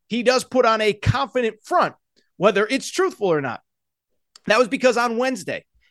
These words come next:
he was asked about conversations that he's had with people at U S C and U C L A about leaving the Pac-twelve, okay? So this has obviously been a prevailing thing. And he's been, he, he's asked, "How many people would you say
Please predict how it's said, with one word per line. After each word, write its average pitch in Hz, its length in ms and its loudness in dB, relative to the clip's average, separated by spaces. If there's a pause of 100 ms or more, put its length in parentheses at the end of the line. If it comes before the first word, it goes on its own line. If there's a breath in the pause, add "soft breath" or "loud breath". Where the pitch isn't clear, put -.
(120)
he 277 140 4
was 285 180 4
asked 220 340 4
about 180 340 2
conversations 220 800 0
that 165 160 -2
he's 202 240 -6
had 202 220 2
with 165 180 -2
people 196 420 0
at 160 180 -2
U 220 200 2
S 233 160 2
C 208 160 0
and 180 100 -2
U 196 120 -2
C 190 180 -2
L 185 180 4
A 170 120 2
about 156 340 -4
leaving 175 260 -6
the 170 80 -6
Pac-twelve, 151 540 2
okay? 170 300 4 (240 loud breath)
So 202 120 2
this 220 180 4
has 208 200 0
obviously 214 460 -2
been 214 160 -2
a 202 60 -2
prevailing 190 580 0
thing. 139 420 -4 (220)
And 202 100 4
he's 240 240 2
been, 240 220 4
he, 233 260 0
he's 226 160 0
asked, 170 400 0 (220)
"How 320 240 -2
many 339 160 -2
people 262 560 0
would 175 180 0
you 233 180 -2
say 151 640 4